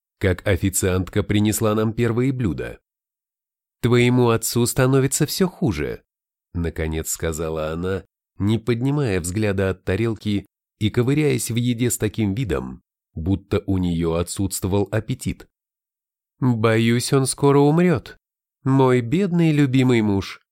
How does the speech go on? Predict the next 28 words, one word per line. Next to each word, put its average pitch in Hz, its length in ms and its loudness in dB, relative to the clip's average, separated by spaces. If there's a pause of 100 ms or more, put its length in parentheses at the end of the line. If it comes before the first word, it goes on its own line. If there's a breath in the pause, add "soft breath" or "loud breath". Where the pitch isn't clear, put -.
(640)
Она 85 360 -2
лишь 95 280 -4
притворялась, 107 760 0
что - 280 -4
любит 104 340 -4
его. 65 420 -6 (840)
Я 87 340 0
вонзил 95 540 2
вилку 104 360 0
в 85 140 -4
бифштекс 104 680 -4 (300)
и, 104 100 0
отрезав 123 520 0
кусок 127 400 -2
мяса 117 300 0
с - 80 -6
кровью, 73 500 -6 (340)
с 92 120 -4
безразличным 98 840 0
видом 113 320 0
принялся 117 580 0
жевать 143 400 -4
его. 67 340 -4 (1080)
Моя 82 480 0
же 82 140 -2
ненависть 85 540 -2
к - 80 -8
нему 92 300 2